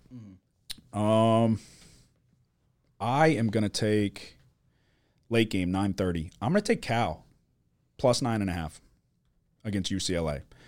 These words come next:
Speaker 2: Chip Kelly was obviously on the hot seat last week. They beat U S C. I don't think he's off the hot seat. Uh, U S C sucks bad.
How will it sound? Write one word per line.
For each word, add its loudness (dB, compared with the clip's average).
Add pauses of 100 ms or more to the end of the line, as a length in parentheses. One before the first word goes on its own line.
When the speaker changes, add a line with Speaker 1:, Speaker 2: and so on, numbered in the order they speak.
(880)
Speaker 2:
Chip 2
Kelly 6
was 6
obviously 4
on 4
the 2
hot 4
seat 4
last 4
week. 4
They 4
beat 2
U 2
S 0
C. 4
I 6
don't 4
think -2
he's 0
off 4
the 2
hot 2
seat. 0 (840)
Uh, -4 (340)
U 4
S 2
C -2
sucks -6 (260)
bad. -6